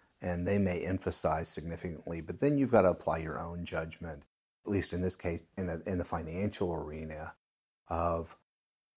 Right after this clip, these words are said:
whether or not what they see as material is actually something that's gonna move the needle.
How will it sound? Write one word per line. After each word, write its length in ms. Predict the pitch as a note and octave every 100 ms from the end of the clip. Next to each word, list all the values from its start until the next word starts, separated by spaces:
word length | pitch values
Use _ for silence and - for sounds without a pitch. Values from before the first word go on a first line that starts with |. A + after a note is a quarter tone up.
| _ -
whether 580 | F#2+ G#2 G#2+ G#2 F#2
or 140 | - F2
not 320 | F2+ E2+ D#2+ D2 - -
what 320 | F2 E2+ -
they 180 | G2 G#2+
see 320 | G2 - F2
as 180 | E2 -
material 680 | E2+ - F#2 E2+ D#2+ C2 - -
is 120 | -
actually 580 | F#2 F#2+ - - E2 E2
something 400 | - E2+ - E2+
that's 160 | D#2+ -
gonna 160 | C#2+
move 260 | - G1+ -
the 80 | A1+
needle. 300 | - -